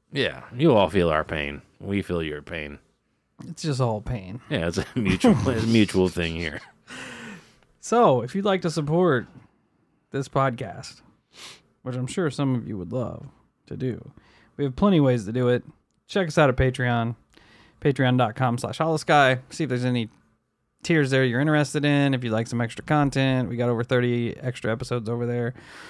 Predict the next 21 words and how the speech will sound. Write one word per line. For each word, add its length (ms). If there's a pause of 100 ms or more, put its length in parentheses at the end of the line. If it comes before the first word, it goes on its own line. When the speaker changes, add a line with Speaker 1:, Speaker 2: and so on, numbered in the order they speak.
(300)
Speaker 2:
All 120
kinds 240
of 40
good 140
shit. 320 (600)
We 80
got 120
a 40
Venmo 340
if 60
you'd 100
like 120
to 80
throw 180
some 340
change 560
in 220
our 120
Monster 840 (140)
Energy 640 (880)
Fund 600